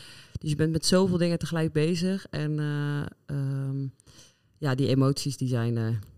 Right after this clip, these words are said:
heel intens, <laughs> kan ik je zeggen. En we-, weinig geslapen. En inderdaad, jullie hebben me vaak zien, eh, zien huppelen en, en blij zien zijn op het middenterrein. Maar, eh, eh, er zijn ook zeker wel wat traantjes gevallen. En, eh, eh, niet alleen van blijdschap, maar ook omdat het, eh, omdat er gewoon veel bij komt kijken.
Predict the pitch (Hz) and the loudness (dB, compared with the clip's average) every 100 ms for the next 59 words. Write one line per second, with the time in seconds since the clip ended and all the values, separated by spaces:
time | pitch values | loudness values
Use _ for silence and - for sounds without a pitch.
0 | _ 117 131 110 117 113 123 - - - | _ -2 0 2 0 0 0 -2 -4 -8
1 | - - 165 160 175 151 131 156 160 143 | -8 -4 -2 0 0 0 0 2 4 6
2 | 160 185 190 - 160 156 170 175 208 - | 6 6 2 0 2 2 2 0 -2 -8
3 | - 170 175 165 151 160 165 175 160 156 | -4 2 4 6 6 4 2 2 2 2
4 | 147 147 147 151 180 151 147 143 143 143 | -2 -2 -2 -2 -8 -6 -6 -6 -6 -6
5 | 143 165 156 151 165 147 147 143 143 147 | -6 -2 0 0 -2 -4 -2 -2 -2 0
6 | 143 143 175 165 151 143 151 165 - 156 | 0 0 0 0 0 -2 -2 -4 -4 -4
7 | 160 151 139 135 135 139 - - - - | -2 0 -2 -4 -6 -8 -12 -16 -16 -8
8 | - 160 175 202 214 220 214 202 196 190 | 0 2 4 2 0 -2 -2 -2 -2 -2
9 | 196 196 180 - 170 175 139 131 151 151 | -4 -4 -6 -8 -4 -2 -2 -4 -4 -4
10 | 151 147 143 139 - 139 147 170 160 160 | -4 -4 -4 -6 -4 -2 0 0 2 0
11 | 165 156 143 143 147 - 131 135 143 147 | 0 0 0 0 -4 -6 -6 -2 -2 -2
12 | 147 143 139 - - 139 139 139 143 139 | -2 -4 -8 -12 -6 -4 -4 -4 -2 -2
13 | 139 139 127 135 127 123 123 120 120 131 | -4 -4 -2 -2 -2 -4 -6 -6 -6 -6
14 | 107 | -8